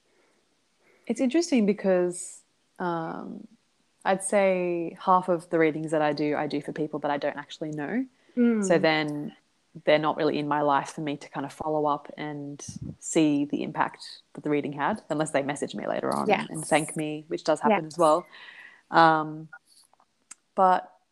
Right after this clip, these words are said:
Speaker 1: I think recently, um, my friend, I told her that she was a one three profile in human design.
Speaker 2: Mm-hmm.
Speaker 1: Um, and that was super liberating for her because she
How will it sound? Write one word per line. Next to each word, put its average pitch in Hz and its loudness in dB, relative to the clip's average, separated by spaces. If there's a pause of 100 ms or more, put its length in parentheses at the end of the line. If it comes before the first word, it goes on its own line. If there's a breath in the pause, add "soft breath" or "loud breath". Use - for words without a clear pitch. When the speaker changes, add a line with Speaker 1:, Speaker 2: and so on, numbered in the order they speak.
(120)
Speaker 1:
I 208 -12
think 226 -4
recently, 160 -2 (1040)
um, 160 -6 (220)
my 165 -8
friend, 156 -4 (120)
I 170 0
told 165 2
her 151 2
that - -4
she 160 -2
was 147 -2
a 151 -4 (320)
one 156 0
three 147 -2
profile 151 0
in - -8
human 147 -6
design. 156 -4 (300 soft breath)
Speaker 2:
Mm-hmm. 180 2
Speaker 1:
Um, 151 4 (720)
and 156 2 (1500)
that 165 6
was 165 -2
super - 0
liberating 151 2
for 170 -6
her 151 0
because 156 -4
she 156 0